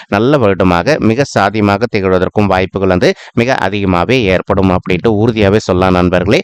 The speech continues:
ஒரு சில நண்பர்கள் வந்து நீட் எக்ஸாம் எழுதிட்டு நீங்க வந்து ஒரு டாக்டர் உத்தியோகத்துக்காக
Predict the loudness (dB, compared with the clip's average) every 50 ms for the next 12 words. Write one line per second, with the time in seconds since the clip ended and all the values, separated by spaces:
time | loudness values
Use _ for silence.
0 | -4 -10 -8 -2 0 0 0 0 0 0 0 2 2 2 2 2 2 0 0 0
1 | 0 0 2 2 2 0 2 2 2 2 2 0 0 -2 -2 -2 0 0 2 2
2 | 2 2 0 0 -2 0 0 0 2 2 2 2 2 2 2 2 2 2 2 0
3 | 0 0 0 -2 -2 -2 -4 -4 -2 -2 0 0 -2 0 0 0 0 0